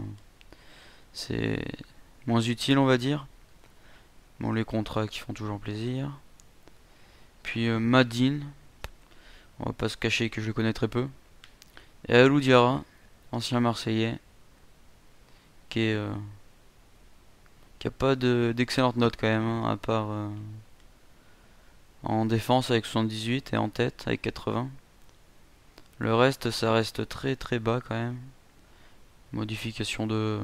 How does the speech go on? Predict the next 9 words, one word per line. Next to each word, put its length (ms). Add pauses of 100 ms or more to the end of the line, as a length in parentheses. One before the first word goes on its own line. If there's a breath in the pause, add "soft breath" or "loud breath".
dispositif, 1040
euh, 180 (240)
quatre-vingt-deux. 760 (1200 soft breath)
Ça 140
doit 160
pas 180
se 140
vendre, 260
ça. 220